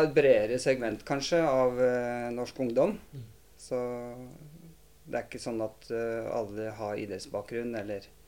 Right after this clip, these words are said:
Speaker 1: kanskje er spesielt interessert i helse heller. Det er andre faktorer, som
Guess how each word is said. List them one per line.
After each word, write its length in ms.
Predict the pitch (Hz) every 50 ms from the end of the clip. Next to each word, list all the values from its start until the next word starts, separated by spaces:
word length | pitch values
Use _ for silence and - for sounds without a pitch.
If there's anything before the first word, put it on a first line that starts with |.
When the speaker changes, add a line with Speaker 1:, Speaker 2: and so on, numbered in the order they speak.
| - - - - - - - - - - - -
Speaker 1:
kanskje 380 | - - 107 - - - - 113
er 280 | 107 98 98 104 101
spesielt 560 | - - - - 107 - - 110 101 101 - -
interessert 720 | 107 104 - 113 104 - - 113 95 92 - - - -
i 180 | 110 107 107 104
helse 500 | 101 107 113 110 104 - - - - 113 95
heller. 340 | 110 104 98 104 185 208 - - - - - - - - - -
Det 80 | - 117
er 240 | 113 110 110 110 107 110 113 - 135 - _ - -
andre 260 | 139 123 98 95 104
faktorer, 520 | 101 - 110 - - - 113 123 165 180 160
som 320 | - 143 131 127 131 127